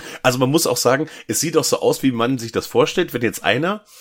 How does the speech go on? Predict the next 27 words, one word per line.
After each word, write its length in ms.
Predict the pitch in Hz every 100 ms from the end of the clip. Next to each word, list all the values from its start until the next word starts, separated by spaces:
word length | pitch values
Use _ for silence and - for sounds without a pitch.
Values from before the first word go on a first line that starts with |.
| - _ - _ _ _ -
so 160 | 139
tun 380 | 131 165 233 196
würde, 300 | 160 180 180
als 180 | 131 -
würde 160 | 143 -
eine 140 | 143
Puppe 320 | 135 180 - 135
ihn 180 | 139
erwürgen 420 | 127 113 143 123 90
wollen, 220 | 92 87
so, 200 | 95 98 82 -
die 340 | 82 - 131
er 100 | 147
so 100 | 117
vor 220 | 120 139 117
sich 180 | 110
hält, 160 | 101 92
so, 280 | 92 92 80
so, 180 | - 143
so 140 | 135
rangeln 340 | 127 135 135 107
die 120 | 101
da 140 | 95
halt, 220 | 87 85 98
ne? 140 | 113
Ich 140 | 113
mein, 240 | 107 110